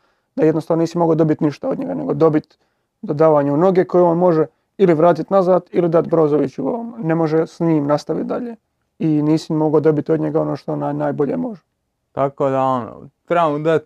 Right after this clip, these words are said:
Speaker 2: velik respekt, treba mu dat njemu ko njemu i njegovoj toj, ono, pričamo o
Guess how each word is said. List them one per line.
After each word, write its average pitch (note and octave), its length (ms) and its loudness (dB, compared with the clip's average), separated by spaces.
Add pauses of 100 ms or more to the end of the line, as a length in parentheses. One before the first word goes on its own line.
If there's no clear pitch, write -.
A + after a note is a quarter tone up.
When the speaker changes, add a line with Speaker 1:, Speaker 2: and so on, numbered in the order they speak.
(200)
Speaker 2:
velik C#3 640 -2
respekt, D#3+ 600 -8 (220)
treba C#3+ 220 -4
mu C3+ 100 -6
dat C#3 260 -2 (440)
njemu D3 360 0
ko C3 220 -4
njemu D3 500 -2
i C3+ 100 -4
njegovoj C3+ 580 4
toj, B2+ 320 2
ono, C3 220 -2
pričamo D#3 440 -4
o B2 800 -2